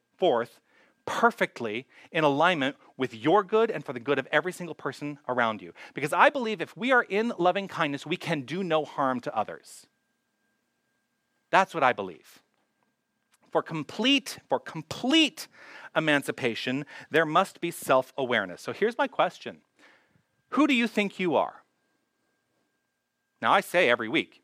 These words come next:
"You are God." I say it every week. But do you believe it? Who do you think you are? Who do you think you are? Whoever you think you are, that is who you are.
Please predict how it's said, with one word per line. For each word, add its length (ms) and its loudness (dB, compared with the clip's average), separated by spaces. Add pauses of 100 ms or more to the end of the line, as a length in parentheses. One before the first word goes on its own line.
"You 200 -4
are 100 4
God." 440 4 (920)
I 100 -12
say 220 -12
it 80 -10
every 180 0
week. 300 -6 (720)
But 140 -12
do 80 -14
you 140 -14
believe 280 -8
it? 260 -20 (840)
Who 160 -2
do 60 -2
you 200 -2
think 300 -6
you 160 -10
are? 220 -16 (880)
Who 160 -4
do 60 -2
you 120 -2
think 280 -8
you 140 -4
are? 240 0 (1400)
Whoever 320 4
you 180 -4
think 280 -6
you 160 -2
are, 320 6 (800)
that 240 0
is 140 -6
who 100 -6
you 240 -4
are. 240 -8